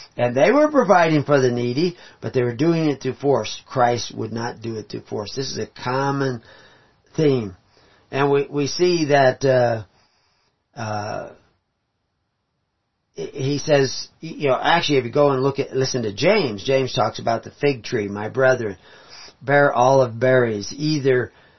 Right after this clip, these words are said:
a vine, figs. So can no fountain both yield salt water and fresh water." Now, he's using the word a little bit different,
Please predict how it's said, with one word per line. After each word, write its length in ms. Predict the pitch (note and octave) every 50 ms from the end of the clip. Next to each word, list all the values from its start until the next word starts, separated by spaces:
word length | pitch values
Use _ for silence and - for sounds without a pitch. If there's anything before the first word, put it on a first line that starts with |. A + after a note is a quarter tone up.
| _ _
a 160 | - B2 B2+ A#2
vine, 560 | A2 C#3 C#3+ D3+ D3+ D3 C3+ B2 A2+ A2 G#2 -
figs. 640 | - D3+ D3 C#3 B2+ A#2 G#2+ G2+ - - - - _ _ _ _
So 400 | - - - E3 D#3+ D#3 D3+ C#3+
can 800 | - - D#3 D3 D3 C#3+ C#3 C3+ C3+ C3+ C3 - - C3+ B2+ B2
no 480 | C3 D3 F3 G3 G3+ G3+ G3 G3 F#3+ - - -
fountain 760 | E3+ F3+ F#3+ F#3+ F3+ F3 E3 C#3+ B2 C3 B2 A2+ G#2+ G#2+ G#2 A2
both 400 | D3 D3+ D#3+ F3 F3+ F3 - -
yield 640 | C3+ C#3 C#3+ D3+ D#3 D3+ D3 C#3 C3 A#2 G#2+ B2+ - _ -
salt 580 | - - - - D3 D3 G#3+ C#4+ D4+ - -
water 600 | C#3 C3 B2+ B2 A#2+ A#2 A2 A2 A2 A2+ A2 G2+ _ _ _ _ _ _ _ _ _ _ _ _ _ -
and 260 | A#2 A#2+ B2 A#2+ A#2
fresh 400 | - - C#3 C#3+ C#3+ C#3 - -
water." 380 | B2 B2 A2 G#2 G2 F#2+ F#2 G2
Now, 220 | B2+ C3+ C3+ C3+
he's 180 | D3 D3+ C3 B2+
using 380 | C#3+ D3 C#3 A#2 C3 C3 C3
the 100 | B2 A#2+
word 220 | A#2 B2+ B2 B2 A#2
a 60 | A#2+
little 200 | A#2+ A#2+ A#2 G#2+
bit 220 | A2+ A2 A2 -
different, 380 | B2+ B2+ B2 - - A#2 A#2